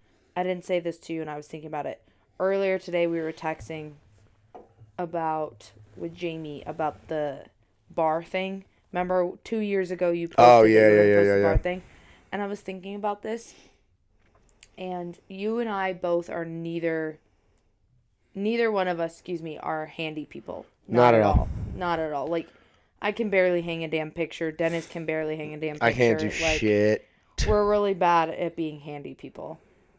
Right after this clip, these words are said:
Speaker 1: But that bar you posted two years ago was actually pretty legit.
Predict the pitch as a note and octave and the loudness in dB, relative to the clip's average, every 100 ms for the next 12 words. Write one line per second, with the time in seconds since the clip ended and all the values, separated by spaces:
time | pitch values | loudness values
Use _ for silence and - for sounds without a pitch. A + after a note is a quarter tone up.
0 | _ - G#3 D#3+ - _ _ _ _ - | _ 2 2 2 -6 _ _ _ _ -2
1 | G3 F#3 F3 F#3 A#3+ C#4+ B3+ G3 F3 F#3 | -2 0 0 4 4 2 -2 -6 -2 0
2 | F3 - E3+ D#3+ D3 - _ _ - G3+ | 0 -2 -4 -2 -6 -12 _ _ -4 -2
3 | F#3+ F#3 F3+ E3+ E3 D3+ D#3+ E3 E3 E3 | 0 -2 -4 -6 -6 -6 -4 -4 -6 -6
4 | E3+ E3 F3+ E3+ D#3+ E3 E3 D#3+ | -8 -10 -8 -6 -6 -4 -4 -4